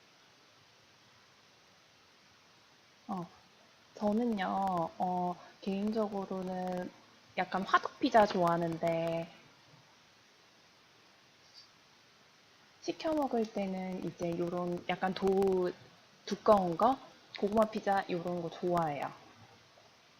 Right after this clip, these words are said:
요즘에는 어떤 거 시켜 드세요? 피자? 도미노? 아니면은 뭐,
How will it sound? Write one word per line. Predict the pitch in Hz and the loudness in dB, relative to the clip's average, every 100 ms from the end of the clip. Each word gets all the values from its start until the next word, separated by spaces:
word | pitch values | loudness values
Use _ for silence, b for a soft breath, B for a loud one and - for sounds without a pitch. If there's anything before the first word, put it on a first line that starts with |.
| - - - - - - - - - - - - - - - - - - - - - - - - - - | -20 -20 -20 -20 -20 -20 -20 -20 -20 -20 -20 -20 -20 -20 -20 -20 -20 -20 -20 -20 -20 -20 -20 -20 -10 2
요즘에는 | 220 214 269 269 240 226 - | 4 4 2 2 0 -2 -2
어떤 | 175 - 269 285 269 | -4 0 0 0 2
거 | 233 220 214 208 208 - | 4 4 2 0 -2 -6
시켜 | - 202 | -8 -6
드세요? | 180 165 160 165 196 - | -6 -8 -4 -4 -4 -6
피자? | 190 - 196 - - | -8 -4 -4 -4 -8
도미노? | - 208 220 208 277 - - - - - - - - - - - - 127 123 - - 120 120 - - - - - - - - - - - - - - - - - - - - - - - - - - - - - - - - - | 0 2 4 2 0 -2 -14 -20 -20 -20 -20 -18 -18 -18 -18 -18 -16 -16 -16 -16 -18 -16 -16 -16 -16 -18 -20 -20 -20 -20 -20 -20 -20 -20 -20 -20 -20 -20 -20 -20 -20 -20 -20 -20 -20 -20 -20 -20 -20 -20 -20 -20 -20 -20 -20 -6
아니면은 | - 202 208 208 196 196 190 190 190 185 165 | -2 0 0 0 -2 -4 -4 -4 -4 -6 -6
뭐, | 156 151 147 143 | -6 -6 -8 -10